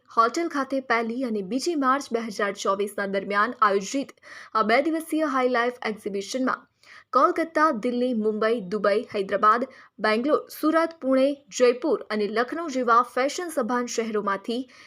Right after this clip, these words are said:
એકસો પચાસ જેવા ડિઝાઇનર્સ દ્વારા પોતાના સ્પ્રિંગ કલેક્શનનું રજૂઆત કરવામાં આવ્યું છે. ઇવેન્ટના આયોજક એ બી ડોમિનિકે જણાવ્યું હતું,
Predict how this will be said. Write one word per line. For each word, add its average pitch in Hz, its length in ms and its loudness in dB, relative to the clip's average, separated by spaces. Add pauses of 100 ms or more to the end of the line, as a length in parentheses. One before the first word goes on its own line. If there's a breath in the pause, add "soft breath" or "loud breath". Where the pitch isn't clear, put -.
(120)
એકસો 302 260 -2
પચાસ 294 500 0
જેવા 247 220 4
ડિઝાઇનર્સ 226 580 -2
દ્વારા 220 280 0
પોતાના 208 500 -4
સ્પ્રિંગ 294 340 -6
કલેક્શનનું 226 640 -2
રજૂઆત 214 500 -2
કરવામાં 214 460 -2
આવ્યું 190 240 -4
છે. - 120 0 (600 loud breath)
ઇવેન્ટના 285 480 0
આયોજક 294 420 0 (100)
એ 233 120 0
બી 240 240 -4 (360 soft breath)
ડોમિનિકે 330 600 2
જણાવ્યું 262 440 0
હતું, 262 240 -2